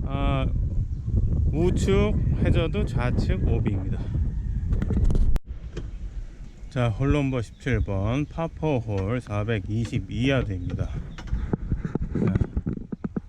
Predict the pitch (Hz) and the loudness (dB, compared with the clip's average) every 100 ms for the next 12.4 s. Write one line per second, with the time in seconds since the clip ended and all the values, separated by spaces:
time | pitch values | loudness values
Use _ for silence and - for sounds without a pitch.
0 | - - - - - - 123 123 123 120 | -14 -20 -10 -8 -6 -6 -2 0 0 0
1 | 143 123 135 147 151 156 120 - - - | 0 0 2 2 2 0 -2 -6 -12 -14
2 | - - - - - - 113 127 - - | -18 -20 -20 -20 -20 -6 -2 0 -2 -8
3 | 156 151 - 143 139 135 - - - - | -6 -4 0 0 2 2 0 0 0 0
4 | - - - 135 110 101 98 101 92 92 | 0 0 0 0 0 0 0 0 -2 -2
5 | 104 147 185 - - - - - - - | -2 -2 0 0 -2 -2 -4 -6 -10 -10
6 | 104 101 175 160 117 175 - 175 156 139 | -4 -4 -4 -4 -2 -4 -4 -2 -2 -4
7 | 98 120 120 95 87 82 - 98 92 87 | -2 2 2 0 -2 -6 -10 -6 -4 -4
8 | 82 90 101 87 - - - - - - | -4 -6 -6 -6 2 2 2 0 -4 -6
9 | - - - 107 101 98 95 123 110 113 | -6 -12 -12 -4 -2 0 -2 -4 -2 -2
10 | 110 - - - 101 90 - - - - | -4 -8 -18 -8 -6 -6 -8 -14 -14 -16
11 | - - - - - 107 - 147 156 135 | -20 -20 -20 -20 -8 -6 -6 -4 -2 -2
12 | 160 123 92 175 | -2 -4 -4 -8